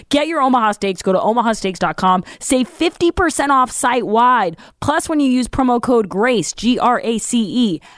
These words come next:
at checkout, you'll get an additional thirty dollars off your order. People ask me all year long, "What's the code?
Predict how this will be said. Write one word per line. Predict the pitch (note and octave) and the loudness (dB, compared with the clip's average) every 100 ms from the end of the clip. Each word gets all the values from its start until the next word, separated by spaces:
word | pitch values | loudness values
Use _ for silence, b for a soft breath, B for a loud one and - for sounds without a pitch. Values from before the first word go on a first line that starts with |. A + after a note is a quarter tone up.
| B | B
at | A3 B3 | -4 -2
checkout, | - C#4 B3+ G3 - | -4 -6 0 0 0
you'll | F#3+ | -2
get | G3+ G#3+ | 0 0
an | G#3 | 0
additional | G3 A#3+ A#3+ B3+ B3 | 0 0 0 0 0
thirty | B3+ - B3 B3+ B3+ | -2 -4 -2 0 -2
dollars | A3+ G#3 G#3+ G#3 G#3 | 2 2 2 -2 -2
off | - F#3 F3+ | 0 0 0
your | F3+ - | -4 -2
order. | G3+ G3 D#3 - B | 0 0 -2 -8 B
People | - C#4 D#4 | -2 -2 0
ask | - B3+ - | 0 -2 -2
me | A3+ G#3 | -4 -4
all | - F3+ F#3+ G3 F#3+ _ | -2 2 2 2 -2 _
year | E3+ F3 | -8 -4
long, | F3+ D#3+ C#3 - - - _ _ - | -4 -4 -6 -8 -20 -20 _ _ -4
"What's | F#3 G3 - | -2 -2 -2
the | G#3+ | -4
code? | - G#3+ E3+ C#3+ - | 0 0 0 -4 -10